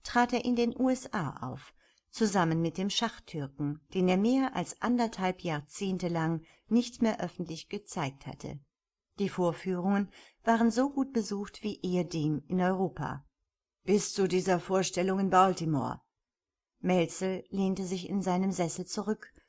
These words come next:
und blickte zur Decke. „Bis zu dieser Vorstellung in Baltimore.“ Zwei Männer hatten nach der Veranstaltung vom Dach eines gegenüberliegenden Hauses beobachtet, wie Mälzels Assistent Schlumberger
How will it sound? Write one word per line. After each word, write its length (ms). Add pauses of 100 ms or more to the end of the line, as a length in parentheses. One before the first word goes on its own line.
(320)
und 160
blickte 320
zur 160
Decke. 420 (540)
„Bis 320
zu 160
dieser 300
Vorstellung 640
in 140
Baltimore.“ 680 (1000)
Zwei 360
Männer 420
hatten 220
nach 200
der 140
Veranstaltung 880
vom 240
Dach 320
eines 380
gegenüberliegenden 1040
Hauses 440
beobachtet, 840 (680)
wie 120
Mälzels 720
Assistent 600
Schlumberger 840